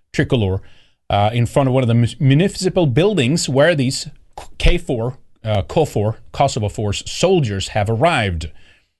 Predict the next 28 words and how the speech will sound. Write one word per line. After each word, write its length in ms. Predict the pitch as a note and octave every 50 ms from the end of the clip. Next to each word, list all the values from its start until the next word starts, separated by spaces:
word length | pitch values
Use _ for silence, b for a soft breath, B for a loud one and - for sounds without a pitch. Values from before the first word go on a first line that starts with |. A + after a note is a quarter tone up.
| _ _ _ _ _
Kosovo's 440 | - D#3+ C#3+ - D#3 C#3 C#3+ A#2+ - - - -
R-, 400 | D#3 D#3 D#3+ D#3 D#3 D#3+ D3+ - - -
R 300 | D3+ D3+ D#3+ E3+ D#3 - - - -
O 340 | C3+ C#3 D3 D#3 E3+ F3 - - -
S 240 | C#3 C#3 C3+ - -
U 340 | C#3 B2+ F#3 B3+ B3+ G#3 D3+
Special 420 | - - - D#3+ D#3 - E3+ D#3
Forces 460 | - - - G#3 G3 - - A2 G#2
are 100 | B2 B2
also 360 | - F3 A3 A#3+ A#3 - D#3+
present 580 | - - - - F#3 F#3 C3 A2+ G#2 B2+ - -
in 200 | - B2 A#2+ A#2+
the 60 | A#2+
building 460 | G#2+ A2 G2 F#2 G2 G#2+ A2 A#2 A2 - -
that 180 | A#2 G#2+ -
they're, 200 | - G#2+ G#2 G#2
uh, 200 | G2 G2 G2 G2
protesting 540 | F#2 - - E3+ F3 - C3+ G#2 - G2+ F2+
outside, 320 | E2+ - - G2 F#2 F2+ B B B B B B B _
uh, 180 | - E2+ F2 F2
which 180 | F2+ F#2+ - -
is 120 | G2+ -
surrounded 480 | - B2 A#2 A#2+ C3+ C3+ C3+ C3 A#2 A#2
by 160 | B2+ B2 A#2+
barriers. 680 | G#2 - D3 D3+ D3+ D3 B2+ G2+ F#2+ A#2 C3+ - - b b b b b b b b b _
Thousands 420 | - - F3 F3 G3+ G3 F#3 F3 F3
of 120 | E3 D#3
demonstrators 720 | D3+ D3+ D3 C3+ - - B2+ A2+ G#2+ B2+ D3+ - - -